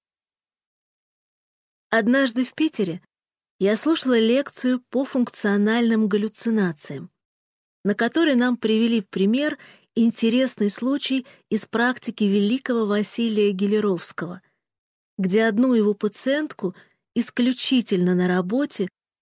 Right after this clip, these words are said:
начинала настойчиво преследовать слуховая галлюцинация в виде воды, вытекающей из крана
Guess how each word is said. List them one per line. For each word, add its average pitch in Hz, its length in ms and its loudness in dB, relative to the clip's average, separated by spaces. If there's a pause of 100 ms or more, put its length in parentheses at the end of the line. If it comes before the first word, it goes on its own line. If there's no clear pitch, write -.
начинала 214 560 2
настойчиво 226 880 0
преследовать 208 800 -2 (200)
слуховая 233 840 0
галлюцинация 208 1040 0
в 196 40 0
виде 220 280 0
воды, 202 440 -2 (580)
вытекающей 196 840 0
из - 140 -8
крана 277 480 -2